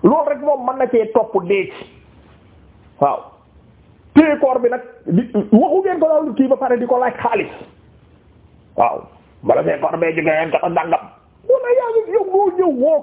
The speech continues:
kii. Kii, euh, bureau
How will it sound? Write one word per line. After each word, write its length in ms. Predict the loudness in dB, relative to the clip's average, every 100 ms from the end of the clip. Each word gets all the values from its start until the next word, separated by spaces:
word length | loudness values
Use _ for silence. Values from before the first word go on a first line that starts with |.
| 0
kii. 220 | -2 -2 -8 -20 -20 -20 _ _ _ _ _ _ _ _ _ _ _ -2
Kii, 240 | 0 0 -4
euh, 540 | -4 -2 -4 -4 -4
bureau 540 | 2 2 2 -2 -4